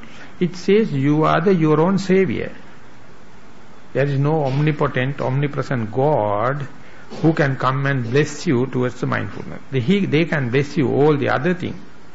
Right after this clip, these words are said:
but not in this business. And it is all the religions are accepting it.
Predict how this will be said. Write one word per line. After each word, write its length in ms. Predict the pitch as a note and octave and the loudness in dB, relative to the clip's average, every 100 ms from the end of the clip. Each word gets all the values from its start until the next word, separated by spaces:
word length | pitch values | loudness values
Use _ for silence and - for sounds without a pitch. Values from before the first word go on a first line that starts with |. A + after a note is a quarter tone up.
| - - - - - - - - - | -12 -14 -14 -14 -14 -14 -14 -12 -4
but 180 | B2 - | -4 0
not 260 | C3 D#3 - | 0 0 -2
in 200 | D#3+ D#3 | -2 -2
this 120 | C3+ | -2
business. 640 | - B2 - - - - - - - - - - | -6 -6 -8 -10 -10 -12 -12 -12 -12 -12 -12 -4
And 160 | B2+ | 0
it 120 | C3 C#3 | 0 0
is 140 | C#3+ | -2
all 280 | - D3 F3 | 0 2 4
the 100 | E3 | 4
religions 480 | C3 A#2 A2+ B2 C3 | 0 -2 -2 -2 0
are 140 | A#2+ | 0
accepting 640 | G#2+ - - C3+ C3+ F#2+ | -2 -6 -6 -6 -4 -4
it. 140 | G2+ | -6